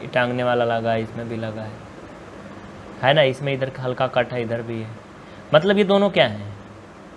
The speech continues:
ये दोनों क्या हैं? ये दोनों सर्वांग सम हैं कि समरूप हैं? सर्वांग सम है।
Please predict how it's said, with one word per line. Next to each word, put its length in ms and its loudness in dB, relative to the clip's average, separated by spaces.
ये 240 4
दोनों 520 2
क्या 240 0
हैं? 300 0
ये 160 2
दोनों 420 2
सर्वांग 1120 2
सम 300 -2
हैं 280 -2
कि 120 -2
समरूप 480 -4
हैं? 120 -10
सर्वांग 340 6
सम 180 0
है। 160 -4